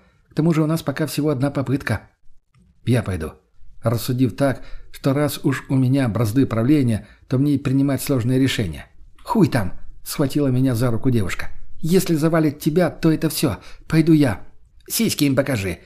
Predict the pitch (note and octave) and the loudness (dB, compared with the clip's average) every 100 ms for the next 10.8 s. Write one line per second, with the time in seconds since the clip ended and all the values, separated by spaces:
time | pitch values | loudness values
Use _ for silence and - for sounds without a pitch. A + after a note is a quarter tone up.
0 | - - - - C#3+ A#2 A2+ C3 C3 B2 | -20 -20 -10 -2 0 0 0 0 2 2
1 | C3+ B2 G2+ F2 - - - - - F#3+ | 2 2 0 -6 -10 -8 -6 0 2 2
2 | D#3 E3 D#3+ - D#3+ - C#3 C#3 - - | 2 2 2 2 0 0 0 0 -2 -2
3 | G#2+ G2+ B2+ A2+ D#2+ C#2+ - - - - | -2 0 0 -2 -4 -8 -10 -12 -14 -20
4 | _ _ G#2+ C#3 D3 D3 - C3+ A#2 B2 | _ _ 0 2 0 -2 -2 -2 0 0
5 | B2 A#2 B2 A#2 A2+ A2 G#2+ D3 B2+ A#2 | -2 -2 -2 -2 -2 0 0 2 2 -2
6 | - - - - C3+ C3+ C3+ - C3+ G#2+ | -4 -14 -10 -4 -2 0 0 0 0 0
7 | G2 - - - - C3+ B2 C#3+ B2 A#2 | -4 -10 -14 -20 -6 0 2 2 2 2
8 | C3+ A2+ A2+ B2 B2+ B2 - G2 - _ | 2 2 2 0 -2 -2 -4 -6 -10 _
9 | _ _ - B2 A#2+ A#2+ A2 A2+ A#2+ D#3 | _ _ 0 2 2 0 0 0 2 2
10 | C3+ A2 G#2+ A2 A2 C#3 D3 | 0 -2 -2 -2 -2 0 0